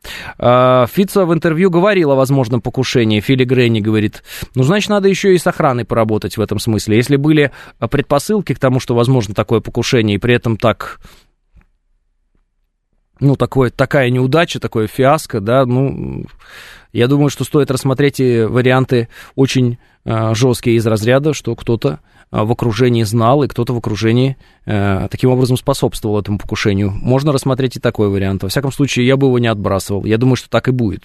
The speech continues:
Э, то есть будут рассматривать этот вариант. Но может быть все что угодно. Я говорю, э, в, в итоге все, как мне кажется, сейчас будет обстряпано следующим образом. Э, б-, они будут изображать, что это какой-то сумасшедший просто, и все.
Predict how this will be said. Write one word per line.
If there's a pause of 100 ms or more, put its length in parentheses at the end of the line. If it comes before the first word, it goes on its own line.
(120)
Э,
то
есть
будут
рассматривать
этот (140)
вариант. (420)
Но
может
быть
все
что
угодно.
Я
говорю, (300)
э,
в,
в
итоге
все, (160)
как
мне
кажется,
сейчас
будет (240)
обстряпано
следующим
образом. (320)
Э,
б-,
они
будут
изображать,
что
это
какой-то
сумасшедший
просто,
и
все.